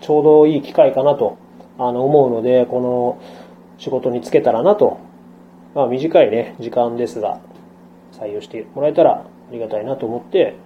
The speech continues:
えー、初挑戦してみたいなと思いますので、皆さんもね、まあ、えーと、年齢関係なく、もう十代、二十代若い方はね、もちろんどんどんどんどんと思いますし、僕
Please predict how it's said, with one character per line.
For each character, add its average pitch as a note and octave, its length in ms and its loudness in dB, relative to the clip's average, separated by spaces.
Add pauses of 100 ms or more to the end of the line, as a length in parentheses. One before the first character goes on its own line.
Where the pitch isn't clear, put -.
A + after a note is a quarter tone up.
(380)
え A2 240 -6
ー、 - 20 -6
初 A2 360 -8 (160)
挑 A2 180 -8
戦 G2 220 -10 (140)
し - 80 -20
て A2 100 -14
み G#2 120 -14
た A2 140 -6
い A2 40 -6
な A#2 120 -4
と A2 120 -8
思 A2 180 -6
い B2+ 40 -4
ま C3+ 120 2
す C3 100 -8
の A#2 120 -6
で、 C#3+ 260 6
皆 C3+ 180 2
さ C3 120 -4
ん A2+ 60 -6
も G#2+ 120 -6
ね、 C3+ 260 -2 (600)
ま A2+ 280 -4
あ、 - 40 -20 (520)
え A2 260 -6
ー - 40 -20
と、 A2 420 -2
年 A#2+ 220 0
齢 A#2 240 0 (640)
関 F#3 200 0
係 G#3 160 6
な A3 140 4
く、 C3+ 340 2 (1200)
も C#3+ 120 2
う - 20 -2
十 D#3 140 6
代、 C#3 120 6
二 A2+ 120 -6
十 C#3 80 0
代 C#3 100 6
若 G#2 220 2
い D#3+ 40 4
方 B2+ 180 2
は F#2+ 40 -8
ね、 G#2 60 -6
も G#2+ 140 -4
ち - 100 -4
ろ G#2 80 -2
ん G2 80 -12
ど A#2 120 -2
ん D#3 100 2
ど B2 120 2
ん F#2+ 60 -4
ど A2 140 -2
ん A#2+ 40 -6
ど G#2+ 120 -4
ん - 80 -14
と - 100 -16
思 G#2+ 140 -10
い A2 40 -8
ま A2+ 120 -10
す - 80 -16
し、 D#3+ 320 -2 (800)
僕 A#2 420 -4